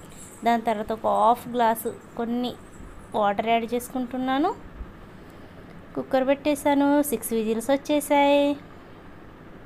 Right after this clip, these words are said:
చాలా బాగా ఉడికిపోయిందండి మటన్. ఇప్పుడు మెత్తటి పీసెస్ అన్నీ, అసలు బోన్‌లెస్ లేక-, బోన్‌లెస్ మటన్ తెప్పించానండి.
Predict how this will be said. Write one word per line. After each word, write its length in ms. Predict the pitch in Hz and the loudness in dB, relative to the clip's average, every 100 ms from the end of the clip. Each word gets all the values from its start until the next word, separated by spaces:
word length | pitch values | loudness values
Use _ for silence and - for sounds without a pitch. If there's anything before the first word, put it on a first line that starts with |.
| - - - - - - - - 220 | -18 -18 -20 -20 -20 -18 -18 -4 0
చాలా 180 | 220 | 2
బాగా 200 | 220 240 | 4 4
ఉడికిపోయిందండి 800 | 247 214 220 208 240 233 233 240 | 4 0 -4 -2 0 2 0 2
మటన్. 440 | 285 220 180 214 233 - - - - - - - - - - - - - - - - - - - - - - - - - - - - - | 0 0 -2 -4 -4 -10 -20 -20 -20 -18 -18 -18 -18 -20 -20 -20 -20 -18 -18 -18 -18 -18 -16 -16 -16 -18 -20 -20 -20 -18 -18 -16 -14 -10
ఇప్పుడు 460 | 240 240 233 240 240 - - - | -4 0 2 2 -2 -12 -16 -8
మెత్తటి 380 | 220 214 262 269 | -6 -2 -2 -2
పీసెస్ 440 | 269 240 240 233 | -4 -4 -4 -2
అన్నీ, 260 | 233 233 262 | 0 0 -2
అసలు 300 | 226 269 269 | -2 -2 -2
బోన్‌లెస్ 600 | 214 226 240 247 254 - | 0 2 2 0 -2 -2
లేక-, 420 | 233 220 - 247 | -2 -2 -6 -8
బోన్‌లెస్ 600 | 208 233 247 247 269 269 | -2 2 2 2 0 0
మటన్ 340 | 233 220 262 262 | -4 -2 -2 -2
తెప్పించానండి. 920 | 240 - 233 - 247 240 240 294 | -4 -6 -8 -2 0 0 -2 -2